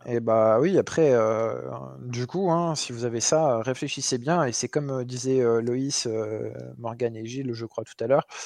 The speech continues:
euh, attention, quand vous déployez des choses qui vont être exposées sur Internet, faites attention. C'est comme pour les serveurs où vous les transformez, euh,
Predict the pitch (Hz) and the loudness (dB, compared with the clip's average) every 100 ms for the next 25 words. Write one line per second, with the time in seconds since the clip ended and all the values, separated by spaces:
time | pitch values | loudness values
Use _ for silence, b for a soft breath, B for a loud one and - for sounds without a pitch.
0 | B _ 113 110 107 107 - - 127 123 | B _ -2 2 2 0 -2 -2 -2 -4
1 | - - 160 175 160 - 104 107 135 139 | -8 -8 -6 -6 -8 -10 -8 -4 -2 0
2 | 139 123 113 135 127 - 113 110 - 113 | 0 -2 -4 -4 -6 -8 -18 -20 -16 -16
3 | - 110 113 - 110 - 113 139 - 117 | -12 -10 -10 -10 -12 -10 -6 -6 -6 -6
4 | 117 131 - 151 139 123 139 139 143 139 | -6 -8 -10 -8 -8 -6 -6 0 0 2
5 | 143 131 147 135 120 113 113 117 - 123 | 0 0 -2 -2 -4 -8 -4 -6 -6 -8
6 | - 120 123 117 107 - | -6 -4 -2 -2 -2 -6